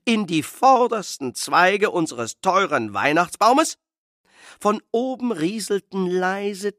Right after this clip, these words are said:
tausende kleine Teilchen wie Stecknadeln auf mein Kind, sein Dreirad und den Fußboden.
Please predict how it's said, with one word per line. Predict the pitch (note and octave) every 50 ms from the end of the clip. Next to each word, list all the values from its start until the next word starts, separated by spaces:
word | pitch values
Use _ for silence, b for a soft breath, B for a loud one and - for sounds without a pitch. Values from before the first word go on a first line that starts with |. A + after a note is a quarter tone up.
| _ _
tausende | - - - A#3+ A#3+ A#3+ A#3 A#3+ A#3+ A#3 A#3+ F#3+ - - F3+ F#3+ G3+ G3 E3+ F#3+ F#3+
kleine | - - - - F3+ E3 E3 E3+ F3 F3 F3 E3+ - _
Teilchen | - - A#2+ - F3 - - - - - - - - F3
wie | E3 D3+ -
Stecknadeln | - - - - _ - G#3 - _ - - - - C3+ C#3 F3 F#3 F3+ F3+ F3+ - E3 D#3+ E3 D#3 _
auf | A#2+ A#2+ C3+ - -
mein | - A#2 A#2+ B2 - - -
Kind, | - - - - G#2 - - - _ - B B B B F#3
sein | - - C#3 C3+ C#3+ C#3+
Dreirad | - D#3 C#3 D3 D#3+ F3 F#3 F3+ E3+ D3+ C#3+ C#3+ C#3+ D3 D3 - -
und | D3 B2+ -
den | C#3 C#3 C#3
Fußboden. | - - - - C3 C#3 - - - _ - - - F2+ F2+ - - -